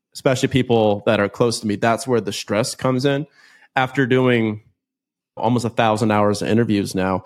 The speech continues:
it seems the two largest stressors of a business owner, especially in the real estate sphere, are meeting slash exceeding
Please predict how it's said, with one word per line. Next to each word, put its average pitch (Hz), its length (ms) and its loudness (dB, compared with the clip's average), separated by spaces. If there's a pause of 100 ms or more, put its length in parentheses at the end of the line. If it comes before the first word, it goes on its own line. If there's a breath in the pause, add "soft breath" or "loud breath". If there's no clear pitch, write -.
(240 loud breath)
it 151 60 -2
seems 156 300 2
the 139 80 0
two 143 320 0
largest 120 480 0
stressors 110 460 0
of 113 140 -4
a 104 40 -4
business 113 400 -2
owner, 101 460 0
especially - 320 -2
in 110 80 2
the 101 80 2
real 104 140 4
estate 104 300 0
sphere, 98 440 0 (480 soft breath)
are 107 540 2
meeting 151 600 2
slash 123 440 -2
exceeding 127 960 -2